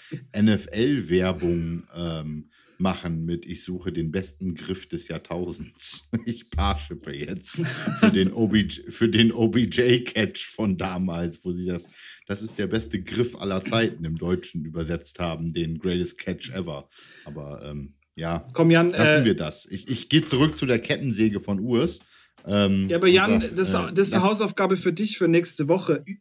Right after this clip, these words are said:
Speaker 2: üb doch mal, üb doch mal eine so eine Parship-Werbung. Lernt die mal auswendig und dann, dann präsentierst du die uns nächste Woche als,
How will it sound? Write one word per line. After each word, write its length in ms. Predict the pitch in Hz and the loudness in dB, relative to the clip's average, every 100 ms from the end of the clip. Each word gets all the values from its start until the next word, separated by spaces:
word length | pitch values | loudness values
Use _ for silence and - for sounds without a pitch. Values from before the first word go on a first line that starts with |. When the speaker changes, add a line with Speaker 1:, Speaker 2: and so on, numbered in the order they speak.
| - | -2
Speaker 2:
üb 200 | 214 214 | 0 2
doch 180 | 180 | 2
mal, 240 | 156 156 165 | 2 0 0
üb 100 | 180 | -2
doch 200 | 185 156 | -2 -2
mal 120 | 147 | -4
eine 220 | 143 170 | -2 -2
so 120 | 160 | 0
eine 100 | 147 | 0
Parship-Werbung. 840 | 135 131 156 - 127 120 113 117 113 | 0 -2 -2 -2 -2 -4 -6 -4 -4
Lernt 220 | 143 220 | -2 -2
die 60 | 233 | -4
mal 140 | 180 | -4
auswendig 540 | 175 196 - 185 180 | -4 -6 -4 -2 -2
und 140 | 175 160 | -2 -2
dann, 240 | 160 160 | -2 -2
dann 180 | - 151 | -2 -4
präsentierst 640 | - 165 165 156 190 190 | 0 0 0 0 0 2
du 60 | 180 | 2
die 140 | 170 | 4
uns 340 | 170 165 - - | 4 2 -2 -2
nächste 380 | 165 160 - 156 | 0 0 0 2
Woche 300 | 170 180 165 | 2 0 -2
als, 380 | 147 147 - | -2 -2 -4